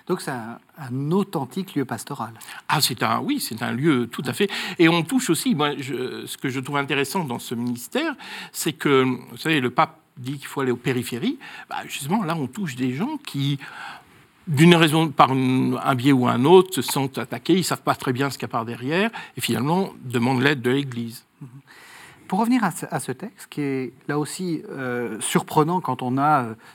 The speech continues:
Speaker 1: euh, l'image des, des, des séries télévisées ou des grands films, c'est que, euh, comme vous disiez, c'est un peu à bas bruit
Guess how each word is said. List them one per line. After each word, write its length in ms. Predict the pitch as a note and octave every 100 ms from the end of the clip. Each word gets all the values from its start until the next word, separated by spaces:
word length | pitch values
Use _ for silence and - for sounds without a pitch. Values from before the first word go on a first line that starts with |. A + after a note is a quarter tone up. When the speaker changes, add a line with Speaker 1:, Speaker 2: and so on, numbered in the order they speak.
| -
Speaker 1:
euh, 200 | G#2+ G#2
l'image 480 | C3+ C#3 D3+ D#3 B2
des, 180 | A#2+ A2+
des, 160 | A#2+
des 140 | A2+ A#2+
séries 360 | - C#3 C#3+
télévisées 760 | C3+ B2+ B2 B2 B2 B2+ C#3+ C#3
ou 240 | B2 B2 C3
des 140 | C3
grands 220 | A#2+ B2
films, 400 | - F#3+ B3+ A#3 - - -
c'est 180 | - E3+
que, 280 | G3+ F#3+ D#3+
euh, 200 | C#3+ C3+ B2+ _ _
comme 120 | - C#3+
vous 100 | D#3
disiez, 300 | E3 G#3 A#3
c'est 100 | D3+
un 100 | C#3
peu 120 | F3+
à 80 | B2+
bas 160 | B2+
bruit 400 | B2 B2+ G#3 G3+